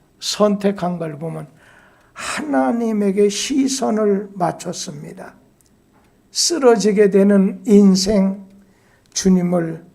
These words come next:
주님은 찾아와서 어루만져 주시고 새 생명, 어? 새 사명 주시고, 그런가 하면은 좋은 동력자를 주어서 신앙으로 격려하게 만드는 거예요.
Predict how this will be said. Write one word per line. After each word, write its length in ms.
주님은 540
찾아와서 920
어루만져 760
주시고 640
새 360
생명, 560
어? 280
새 340
사명 540
주시고, 760
그런가 420
하면은 460
좋은 680
동력자를 1080
주어서 580
신앙으로 760
격려하게 680
만드는 560
거예요. 220